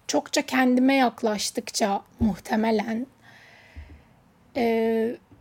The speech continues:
bolca bu konuyla alakalı okumalar yaptıkça, seanslar yaptıkça,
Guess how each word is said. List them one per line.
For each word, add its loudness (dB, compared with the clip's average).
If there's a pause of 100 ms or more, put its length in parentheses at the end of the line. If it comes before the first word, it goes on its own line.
(1600)
bolca 8
bu -2
konuyla 4
alakalı 4
okumalar 0
yaptıkça, 0 (120)
seanslar 0
yaptıkça, 0